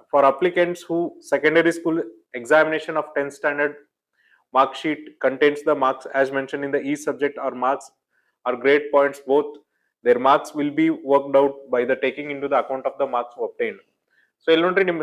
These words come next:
ಸೆಲೆಕ್ಷನ್ಸ್ ಅನ್ನ ಯಾವ ತರನಾಗಿ ಮಾಡ್ತಿದ್ದಾರೆ ಅಂದ್ರೆ, first of all ಏನ್ ಮಾಡ್ತಾರೆ ಅಂದ್ರೆ, ಇಲ್ಲಿ ಯಾವುದೇ ತರನಾಗಿ ಆ, ಎಕ್ಸಾಮಿನೇಷನ್ಸ್ ಇರಲ್ಲ. ಬದಲಾಗಿ ಏನ್ ಮಾಡ್ತಾರೆ ಅಂದ್ರೆ ನಿಮ್ಮ ಪರ್ಸೆಂಟೇಜ್ ಮೇಲೆ ನಿಮ್ಮ ಸೆಲೆಕ್ಷನ್ಸ್ ಅನ್ನ ಮಾಡ್ತಾ ಹೋಗ್ತಾರೆ.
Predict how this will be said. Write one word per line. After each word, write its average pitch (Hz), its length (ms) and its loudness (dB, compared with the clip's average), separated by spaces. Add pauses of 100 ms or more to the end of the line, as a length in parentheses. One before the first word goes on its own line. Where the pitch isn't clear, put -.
ಸೆಲೆಕ್ಷನ್ಸ್ 151 460 0
ಅನ್ನ 180 180 0
ಯಾವ 143 120 6
ತರನಾಗಿ 156 360 0 (100)
ಮಾಡ್ತಿದ್ದಾರೆ 127 420 0
ಅಂದ್ರೆ, 147 220 -4
first - 220 -18
of 156 100 -14
all 170 140 2
ಏನ್ 156 160 0
ಮಾಡ್ತಾರೆ 143 280 -4
ಅಂದ್ರೆ, 156 180 -4
ಇಲ್ಲಿ 147 100 0
ಯಾವುದೇ 131 260 2 (120)
ತರನಾಗಿ 143 380 -4 (580)
ಆ, 107 100 -4
ಎಕ್ಸಾಮಿನೇಷನ್ಸ್ 156 760 4
ಇರಲ್ಲ. 151 200 2
ಬದಲಾಗಿ 156 420 4
ಏನ್ 151 120 2
ಮಾಡ್ತಾರೆ 135 300 -4
ಅಂದ್ರೆ 165 160 -6
ನಿಮ್ಮ 151 200 -6
ಪರ್ಸೆಂಟೇಜ್ 170 680 -2
ಮೇಲೆ 156 180 -4
ನಿಮ್ಮ 147 200 -10
ಸೆಲೆಕ್ಷನ್ಸ್ 131 520 -8
ಅನ್ನ 139 120 -12
ಮಾಡ್ತಾ 120 320 -10
ಹೋಗ್ತಾರೆ. 104 640 -10